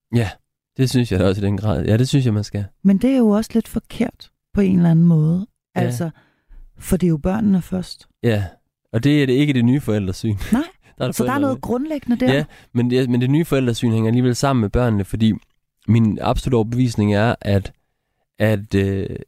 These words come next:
Speaker 1: når vi forældre sætter os selv først og tager vores egen glæde dybt alvorligt, så vil det jo selvfølgelig smitte af på vores unger.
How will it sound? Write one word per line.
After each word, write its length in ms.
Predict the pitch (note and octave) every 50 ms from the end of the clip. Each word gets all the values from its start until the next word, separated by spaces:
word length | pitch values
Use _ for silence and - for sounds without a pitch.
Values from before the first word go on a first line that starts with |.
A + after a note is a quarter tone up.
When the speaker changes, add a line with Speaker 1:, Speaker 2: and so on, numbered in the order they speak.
| _ _ -
Speaker 1:
når 100 | G#2+ G#2
vi 120 | A2+ C3
forældre 400 | - - A#2 B2 C#3 C#3 B2 G#2+
sætter 220 | F#2+ - F#2+ F#2+ F#2+
os 80 | F#2+
selv 200 | - A#2 G#2+ G2+ F#2+
først 320 | - G#2+ G2 A2 A2 -
og 60 | G2
tager 140 | - G#2+ G2
vores 180 | G2 G2+ G2 -
egen 200 | G#2 G#2 A2 A#2
glæde 480 | A#2 A2 G#2+ G#2+ A2 A2+ A#2 B2 B2 - - _ _ _ _ _ _ _ _ _ _ _ _ _ _ _ _
dybt 220 | B2+ B2 - - -
alvorligt, 640 | F#2 F2+ F#2 F2 G2 G2+ G2+ G2 F2+ D#2+ - - _ _ _ _ _ _ _ _ _ _
så 100 | - A2+
vil 140 | A2 A2
det 60 | A2 A2
jo 100 | A2 F#2+
selvfølgelig 340 | - - G#2 A2 A2 A2+
smitte 220 | - - F#2+ F#2 G2
af 80 | G2 F#2+
på 100 | - F2+
vores 240 | D2+ C#2 F2 F#2+ F#2+
unger. 260 | F2+ F2+ F2+ F#2+